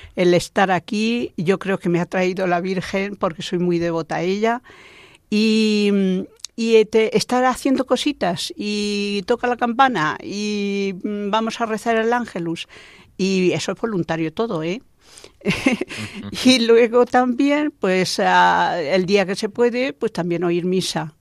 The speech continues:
que eso, pues, también es lo más importante y principal del día que un cristiano podemos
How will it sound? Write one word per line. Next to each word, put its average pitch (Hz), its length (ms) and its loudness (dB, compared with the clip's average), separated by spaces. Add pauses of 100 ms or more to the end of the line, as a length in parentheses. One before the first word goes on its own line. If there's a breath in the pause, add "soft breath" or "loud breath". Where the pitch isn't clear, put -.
(160)
que - 80 -10
eso, 175 440 -4
pues, 160 180 -8
también 156 1040 -2 (480 soft breath)
es 160 180 -2
lo 175 120 -2
más 156 320 -4
importante 170 600 -2
y - 20 -6
principal 165 760 -2
del 156 240 -4
día 165 280 0
que 160 200 -4
un 160 140 0
cristiano 165 640 -4
podemos 156 920 -8